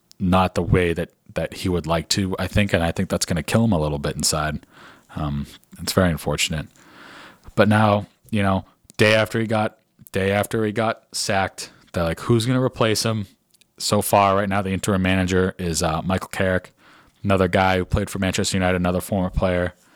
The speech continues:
Um, and you know what? I'm a little, I'm a little,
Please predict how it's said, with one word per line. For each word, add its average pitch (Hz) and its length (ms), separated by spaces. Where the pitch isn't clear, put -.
Um, 80 420
and 107 120
you 110 80
know 113 100
what? 117 280
I'm 113 120
a 135 40
little, 135 280
I'm 117 140
a 127 80
little, 127 200